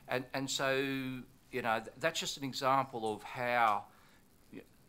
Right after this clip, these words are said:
w-, we knew that erythromycin was, uh, the drug of choice, it, lipophilic, likely to penetrate, and there was,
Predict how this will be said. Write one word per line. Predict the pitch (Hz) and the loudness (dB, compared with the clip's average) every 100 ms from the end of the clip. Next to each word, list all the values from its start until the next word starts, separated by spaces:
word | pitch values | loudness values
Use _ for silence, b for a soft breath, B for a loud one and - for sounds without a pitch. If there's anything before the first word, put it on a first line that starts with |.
| - | -16
w-, | 123 - | -14 -8
we | 117 113 | -6 -2
knew | 135 175 196 | 0 0 0
that | 139 | -2
erythromycin | 107 117 120 104 101 98 98 - 98 | -4 -6 -6 -6 -2 -2 -2 -8 -8
was, | 95 - - - - | -6 -8 -12 -16 -10
uh, | 90 87 87 85 - - - | -6 -2 -2 -4 -10 -20 -18
the | - | -8
drug | 107 92 | -6 -6
of | - | -8
choice, | 101 117 - - - | -6 -6 -8 -12 -10
it, | 95 - | -10 -10
lipophilic, | 101 107 104 - 110 - - - - - | -10 -10 -8 -6 -6 -6 -10 -20 -14 -2
likely | 101 104 101 90 | -2 -2 -10 -12
to | 101 | -14
penetrate, | - 95 92 98 98 - | -10 -10 -6 -2 -4 -4
and | 92 82 | -10 -10
there | |
was, | 90 90 | -8 -10